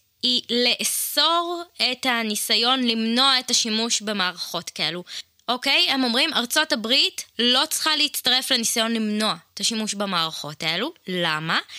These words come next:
הם נוקטים בטיעון מתחום הפילוסופיה של המוסר, ואומרים, אם יש כאן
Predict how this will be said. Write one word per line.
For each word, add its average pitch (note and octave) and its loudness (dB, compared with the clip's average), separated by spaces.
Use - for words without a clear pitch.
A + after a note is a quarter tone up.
הם C4 0
נוקטים B3 -2
בטיעון A3+ 0
מתחום G#3 -4
הפילוסופיה G3+ -4
של F#3+ 0
המוסר, E3 -4
ואומרים, G#3 0
אם A3 0
יש C4+ 2
כאן G3+ -2